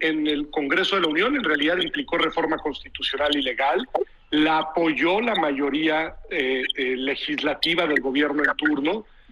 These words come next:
y en ese sentido fue una reforma que incluso anunciaron como la reforma más importante a la justicia desde hacía treinta años. Así que el dato importante es que ya hubo una reforma al Poder Judicial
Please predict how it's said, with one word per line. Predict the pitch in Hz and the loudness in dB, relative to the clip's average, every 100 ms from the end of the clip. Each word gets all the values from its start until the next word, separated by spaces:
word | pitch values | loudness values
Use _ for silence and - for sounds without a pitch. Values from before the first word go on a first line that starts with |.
| _ | _
y | - 170 | 0 2
en | 170 | 4
ese | 240 285 | 2 0
sentido | 240 240 175 220 226 233 240 - 233 - | -2 -4 0 0 2 2 0 -4 -8 -4
fue | 196 | 0
una | 208 | 2
reforma | 202 190 190 190 208 - | 2 0 0 0 2 0
que | 165 | 0
incluso | 156 202 196 208 | 0 0 0 0
anunciaron | 185 151 190 202 | 0 2 2 2
como | 190 170 156 | 0 0 2
la | 147 | 2
reforma | 147 160 190 196 180 | 0 0 0 2 0
más | 170 202 240 - | 0 0 0 -2
importante | 214 - 165 - 170 156 156 | 0 2 2 0 0 0 0
a | |
la | 147 | 0
justicia | - 139 - 185 - 196 202 - - | -2 -4 -2 -2 0 0 -2 -6 -6
desde | 135 165 147 165 | 0 0 2 0
hacía | - 180 180 | 2 0 2
treinta | 170 160 - 127 | 2 2 2 0
años. | 123 120 120 - - - - - | 0 -2 -2 0 2 2 -2 -4
Así | 160 165 202 | -2 0 0
que | 196 226 240 | 2 0 2
el | 180 156 | 2 2
dato | 208 233 285 | 2 0 0
importante | 220 139 156 - 156 143 156 190 220 - - | -2 0 -2 0 -2 -2 -2 -2 -2 -6 -4
es | 170 175 - | 0 0 0
que | - 202 220 - - - 156 | 0 2 2 -4 -16 -10 -6
ya | - 226 247 | -2 0 0
hubo | 226 208 | -2 -4
una | 202 185 | -4 -2
reforma | 165 151 - 165 160 170 170 - - - - | -2 -4 -4 -4 -2 -2 -2 -4 -20 -10 -2
al | 220 233 | -2 -2
Poder | 196 180 180 | -2 -2 -2
Judicial | 170 147 165 170 226 - | -4 -2 -2 -2 -2 -6